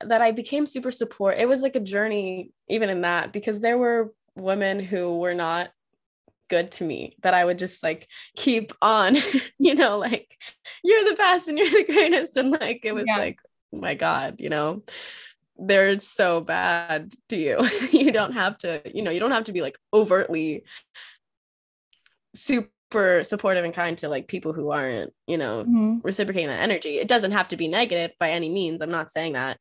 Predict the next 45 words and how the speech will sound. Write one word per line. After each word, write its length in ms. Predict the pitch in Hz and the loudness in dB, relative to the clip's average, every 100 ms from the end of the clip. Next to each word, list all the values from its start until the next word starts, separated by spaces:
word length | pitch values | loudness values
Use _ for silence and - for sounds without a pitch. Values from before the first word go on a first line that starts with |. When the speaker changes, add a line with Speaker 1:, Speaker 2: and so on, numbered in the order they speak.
| - | -8
Speaker 1:
you 120 | 151 | -6
know, 280 | 143 143 - | -4 -6 -4
it's, 260 | 180 175 - | -4 -4 -4
I 140 | 170 185 | 0 0
believe 380 | 180 185 202 190 | 0 -2 0 -2
in 120 | 165 | -6
kill 200 | 180 160 | -6 -6
'em 60 | |
with 120 | 160 - | -8 -4
kindness 380 | 151 147 156 - | -4 -4 -8 -2
all 140 | 170 | -4
the 100 | 160 | -2
way, 300 | 160 156 - - | -4 -2 -2 -4
but, 220 | - - - | -8 -8 -12
you 80 | - | -8
know, 220 | - - - | -8 -10 -6
Speaker 2:
Yeah. 320 | 220 196 196 185 - _ - | 0 0 0 -6 -16 _ -2
Speaker 1:
at 100 | 202 | 0
a 20 | 202 | 2
certain 220 | 196 180 | 0 -2
point, 280 | - 156 151 | -4 -4 -4
I 200 | 160 156 | -6 -8
do 160 | 165 151 | -10 -8
think 300 | 185 180 - | -8 -10 -8
there 120 | 160 | -8
was, 160 | 165 160 | -6 -8
like, 180 | 156 | -8
I 100 | - | -10
should 180 | 175 175 | -10 -8
have 80 | 170 | -8
been 120 | 165 | -8
protecting 380 | 170 180 - - | -12 -10 -10 -8
my 160 | 175 175 | -10 -4
own 160 | 180 | -4
energy. 580 | 180 180 190 226 226 233 _ - - - _ _ | -4 -6 -6 -4 -2 -4 _ -20 -20 -20 _ _
But 360 | 208 196 180 - _ _ _ - | 4 6 4 0 _ _ _ -10
yeah, 320 | 220 214 180 180 | 0 2 4 2
that 180 | 196 | 2
was 160 | 262 262 | 2 0
definitely 520 | 240 226 220 190 170 165 | 0 0 -4 -6 -8 -6
my 280 | 175 190 | -4 -2
experience 1040 | 196 180 170 - - 185 180 175 170 175 - | 0 -2 -6 -10 -6 -2 0 0 -2 -6 -8
in 100 | 170 | -8
high 220 | 180 185 | -4 -4
school. 600 | 185 - 175 170 165 180 | -4 -6 -2 0 -2 -4